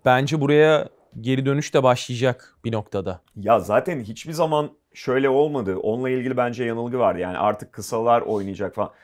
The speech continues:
Speaker 2: Kısalar değil, yetenekliler. O, yani orada kavramda bence hep bir karmaşa oldu üç dört
Speaker 1: Hı hı.
Speaker 2: yıl boyunca.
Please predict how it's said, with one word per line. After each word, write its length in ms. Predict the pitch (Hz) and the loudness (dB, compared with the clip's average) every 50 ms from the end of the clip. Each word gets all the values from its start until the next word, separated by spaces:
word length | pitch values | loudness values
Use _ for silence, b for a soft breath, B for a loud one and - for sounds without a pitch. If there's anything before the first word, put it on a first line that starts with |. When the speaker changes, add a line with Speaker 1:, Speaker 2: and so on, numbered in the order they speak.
| b b b b b | b b b b b
Speaker 2:
Kısalar 480 | - - - - 139 139 151 156 151 156 | -12 -10 -2 0 4 6 6 6 6 4
değil, 260 | 165 165 117 - - _ _ _ | 0 -2 -4 -6 -10 _ _ _
yetenekliler. 840 | 104 113 113 - 131 131 131 123 - 131 139 147 120 104 - _ _ _ _ _ _ _ _ _ _ _ _ _ _ _ _ _ _ _ _ _ _ _ _ _ _ _ _ _ - | -2 0 0 0 0 -2 -2 -4 -6 -2 2 2 2 2 -2 _ _ _ _ _ _ _ _ _ _ _ _ _ _ _ _ _ _ _ _ _ _ _ _ _ _ _ _ _ -4
O, 220 | 107 117 - - _ - | -2 -2 -2 -4 _ -10
yani 340 | - 95 - 113 120 120 117 | -2 2 2 2 2 0 -2
orada 560 | - - 123 135 147 156 165 156 151 - - | 0 2 2 2 4 6 6 6 6 4 2
kavramda 600 | - 135 131 135 131 147 151 151 151 160 170 151 | 4 6 6 6 6 6 4 2 2 0 2 4
bence 320 | 151 151 151 147 147 151 | 4 2 2 0 0 -2
hep 140 | 160 156 - | -2 -2 -4
bir 80 | - - | -6 0
karmaşa 460 | - 139 135 131 135 135 131 - 151 | 4 4 4 4 2 -2 -2 0 0
oldu 220 | 135 120 104 95 | 0 0 0 -4
üç 260 | - 98 92 - - - | -6 -8 -10 -10 -4 -4
dört 140 | 113 107 | -4 -2
Speaker 1:
Hı 40 | 123 | -2
hı. 40 | 120 | -4
Speaker 2:
yıl 140 | 92 90 87 | -6 -6 -6
boyunca. 340 | 87 85 87 82 82 80 | -8 -8 -10 -10 -12 -14